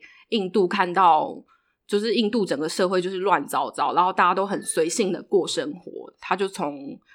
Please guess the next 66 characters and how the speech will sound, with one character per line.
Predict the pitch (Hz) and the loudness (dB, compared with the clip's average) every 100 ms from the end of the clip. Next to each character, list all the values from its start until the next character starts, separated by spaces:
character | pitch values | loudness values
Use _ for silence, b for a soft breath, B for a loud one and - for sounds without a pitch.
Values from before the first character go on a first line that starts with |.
| b b | b b
呃， | - 151 147 | -8 -6 -6
这 | 147 | -4
些 | 190 180 | 0 0
他 | 180 180 | 2 0
遇 | 196 | 0
到 | 180 170 | 4 4
的 | 110 | 2
事 | - 175 | 0 0
去 | 160 190 175 156 b b b - | 0 0 0 -2 b b b 2
反 | 170 160 | 2 2
省 | - 180 | -2 -2
他 | 180 180 | 2 0
以 | 107 | 0
前 | - - 160 | -6 -6 -6
总 | - - | -4 -6
是 | 165 202 185 165 - | -4 -2 0 0 -6
希 | - - 180 | -12 -6 -2
望 | 190 185 | 0 0
所 | 170 165 | -2 0
有 | 175 143 | 2 0
的 | |
事 | 170 185 | 0 0
情 | - - 147 | 0 -8 -4
都 | 175 | -2
在 | 175 160 | 0 0
他 | 143 | 0
的 | - | -2
掌 | - - - | -4 -8 -6
控 | - 196 185 | -6 -6 -8
之 | - 147 | -10 -8
下。 | - - - _ _ _ _ | -6 -4 -6 _ _ _ _
他 | - 190 | -6 -4
就 | 202 | -2
说 | 202 196 185 180 180 | -2 0 0 0 -2
他， | 180 180 180 175 - _ | 2 6 6 4 -6 _
呃， | - 170 | -4 -2
某 | 165 170 | -2 -2
一 | 185 | 0
天 | 208 | -2
走 | 214 160 | 0 2
在 | 175 | 2
路 | 180 175 | 2 0
上， | 147 160 139 | 2 0 2
然 | 156 | 0
后 | 180 | 0
就 | 180 | 0
遇 | 175 190 | 0 2
到 | 185 175 | 4 4
一 | |
个 | 175 165 | 2 0
中 | - 180 185 | 0 -2 -2
国 | 143 | -6
来 | 147 90 | -2 -4
的 | 151 | -4
女 | 87 78 | -10 -10
生， | - 160 | -4 -4
他 | 185 | 0
就 | 202 | -2
随 | 208 | 0
便 | 175 185 | -2 2
跟 | 175 | 2
她 | 170 | 4
聊 | 147 135 | 2 0
了 | 156 | -2
几 | 117 - | -8 -14
句， | - 113 | -8 -10